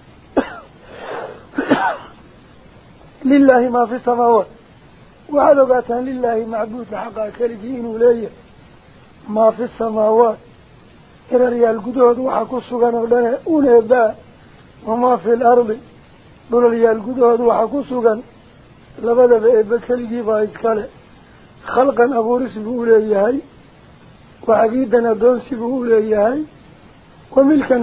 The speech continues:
hanashu u leeyahay. Wa tasarrufan maamul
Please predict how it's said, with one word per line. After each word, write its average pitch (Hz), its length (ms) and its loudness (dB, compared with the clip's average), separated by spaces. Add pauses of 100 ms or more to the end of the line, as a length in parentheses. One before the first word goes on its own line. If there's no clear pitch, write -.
hanashu 226 400 0 (160)
u 262 60 0
leeyahay. 220 560 2 (1040)
Wa - 80 -10
tasarrufan 220 600 -2 (100)
maamul 226 400 2